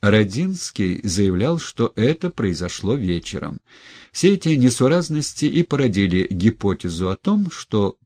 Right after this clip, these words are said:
первого марта Сталина нашли уже мертвым, а все дальнейшие манипуляции производились с участием двойника.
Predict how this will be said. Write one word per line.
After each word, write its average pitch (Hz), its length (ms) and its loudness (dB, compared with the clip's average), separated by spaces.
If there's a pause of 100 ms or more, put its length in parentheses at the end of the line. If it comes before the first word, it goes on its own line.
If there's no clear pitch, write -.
первого 95 420 2
марта 101 580 -4
Сталина 147 540 -4
нашли 92 400 -4
уже 123 280 -2
мертвым, 90 760 -4 (720)
а 92 360 -2 (340)
все 98 340 0
дальнейшие 113 640 0
манипуляции 90 1200 0
производились 98 680 0
с - 120 -4
участием 135 1000 -2
двойника. 95 680 -4